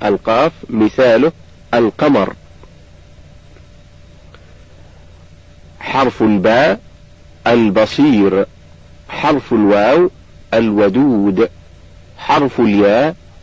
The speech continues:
اليوم. حرف العين أو حرف الغين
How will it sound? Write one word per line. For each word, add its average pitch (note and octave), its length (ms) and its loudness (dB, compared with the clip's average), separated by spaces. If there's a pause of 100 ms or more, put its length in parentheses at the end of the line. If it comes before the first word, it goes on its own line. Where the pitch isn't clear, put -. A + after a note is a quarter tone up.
(120)
اليوم. G#2+ 680 2 (720)
حرف D#3 380 -2
العين B2 580 2 (2000)
أو G2 140 0
حرف D#3 380 -4
الغين A#2 640 2